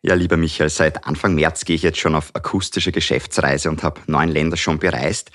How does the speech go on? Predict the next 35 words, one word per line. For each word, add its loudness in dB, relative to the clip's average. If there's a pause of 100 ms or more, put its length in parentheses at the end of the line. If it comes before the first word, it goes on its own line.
(460)
Bis -2
jetzt 0
waren 2
immer 4
eine 2
Menge 2
Kilometer 0
zwischen -2
mir 2
und -4
der 0
Wirtschaftsdelegierten, -2
den 0
Wirtschaftsdelegierten. -2 (340)
Also -2
heute 2
auch 2
mal 0
eine -2
erfrischende -2
Abwechslung -2
für -6
mich. -4 (160)
Du -2
stehst -2
mir 0
heute 0 (220)
direkt 0
gegenüber, 2 (720)
äh, 0 (100)
lachst 0
mir 0
gerade 0
ins -4
Gesicht. -4